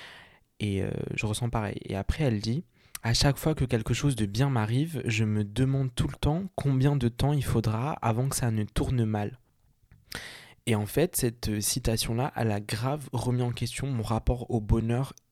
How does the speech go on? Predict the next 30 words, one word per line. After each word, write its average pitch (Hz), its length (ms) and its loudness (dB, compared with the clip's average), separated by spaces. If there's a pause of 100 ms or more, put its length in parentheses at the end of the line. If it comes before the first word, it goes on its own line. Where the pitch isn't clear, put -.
(100)
euh, 104 140 2
quotidien, 120 560 -2
en 156 140 0
fait. - 420 -4 (200)
Et 110 100 0
je 104 160 -2
me 110 80 0
suis 107 240 -4
dit : « 147 200 -4 (580)
Est-ce - 100 2
que 92 140 0
je - 40 2
suis - 140 -2
vraiment 120 420 0
heureux 127 360 2
et 120 80 0
comment 156 320 0
on 123 80 -2
fait 170 160 0
pour - 260 0
trouver 120 260 0
son 123 200 0
bonheur ? 107 480 0
Et 113 60 -4
déjà, 117 360 0
est-ce 117 160 -2
que 202 140 -4
c'est 110 180 -4
possible 120 640 -4 (1300)
d'être 131 320 2